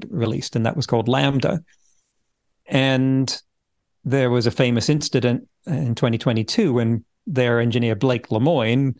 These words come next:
came out to the Washington Post saying that it was sentient and also had asked for an attorney to help it not get turned off and other things that predictably blew up, and, uh, he ended up getting fired,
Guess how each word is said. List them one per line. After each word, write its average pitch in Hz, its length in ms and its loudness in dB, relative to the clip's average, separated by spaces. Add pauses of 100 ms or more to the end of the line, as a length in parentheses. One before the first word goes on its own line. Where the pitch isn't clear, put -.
(580)
came 127 220 0
out 123 180 0
to 127 60 0
the 117 80 0
Washington 117 420 2
Post 143 320 0
saying 120 340 2
that 117 120 2
it 110 80 -2
was - 500 -2
sentient 143 720 0 (640)
and 127 760 0 (140)
also 117 340 0
had 113 120 2
asked 113 260 0
for 113 200 -2
an 110 80 -2
attorney 113 580 0 (120)
to 117 400 -2 (460)
help 120 240 0
it - 160 -2
not 120 220 -2
get - 160 -6
turned 110 300 0
off 117 220 0
and 110 120 -2 (320)
other 165 200 4
things 127 300 2
that 127 180 0
predictably 117 680 0
blew 113 280 0
up, 113 200 -2
and, 107 320 -4 (140)
uh, 127 80 -4
he 113 160 -4
ended 110 240 -4
up - 100 -20
getting 107 260 -2
fired, 117 460 0